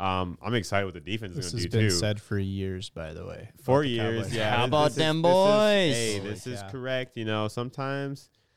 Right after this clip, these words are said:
Speaker 1: you know, coaching changes may
Speaker 2: Snooze
Speaker 1: need to
Speaker 2: fest.
Speaker 1: happen.
Speaker 3: <laughs>
Speaker 1: Um, shots at, no, no shots at McCarthy, but, like,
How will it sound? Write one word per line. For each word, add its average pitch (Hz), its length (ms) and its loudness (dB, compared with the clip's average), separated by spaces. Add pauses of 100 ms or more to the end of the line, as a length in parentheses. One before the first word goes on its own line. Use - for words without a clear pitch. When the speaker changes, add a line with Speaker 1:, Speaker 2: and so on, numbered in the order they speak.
(520)
Speaker 1:
you 113 100 -6
know, 113 400 -2
coaching 139 420 -6
changes 123 340 -2
may 104 340 2
Speaker 2:
Snooze 113 60 -4
Speaker 1:
need 117 80 -6
to 117 60 -16 (120)
Speaker 2:
fest. 107 840 -2
Speaker 1:
happen. 95 120 -6
Speaker 3:
<laughs> 95 140 -4
Speaker 1:
Um, 90 720 -8 (580)
shots 107 420 -6
at, - 100 -14
no, 117 200 -8
no 113 180 -2
shots 143 340 -6
at 131 120 -2
McCarthy, 101 540 -2
but, 87 220 -6
like, 87 420 -6